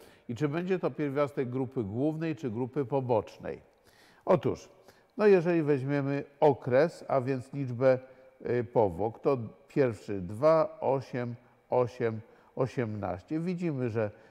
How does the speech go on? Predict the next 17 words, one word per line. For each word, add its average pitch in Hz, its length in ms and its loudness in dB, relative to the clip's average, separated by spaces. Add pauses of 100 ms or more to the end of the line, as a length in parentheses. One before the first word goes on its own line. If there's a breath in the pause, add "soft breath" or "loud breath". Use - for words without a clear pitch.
(120 loud breath)
w - 120 -20
pierwszych 139 600 2
dwóch 127 320 -4
okresach 107 640 -2 (340 loud breath)
leży 135 360 4
dziesięć 104 520 -6
pierwiastków, 165 840 -2 (280 loud breath)
w - 120 -20
pierwszych 143 680 2
trzech 107 420 0 (920 soft breath)
osiemnaście, 110 1120 0 (800 soft breath)
trzynaście 147 720 -2
jest 113 220 -4
pomiędzy 117 600 -2
jedenaście 110 680 -2
a 104 40 0
osiemnaście, 143 800 -6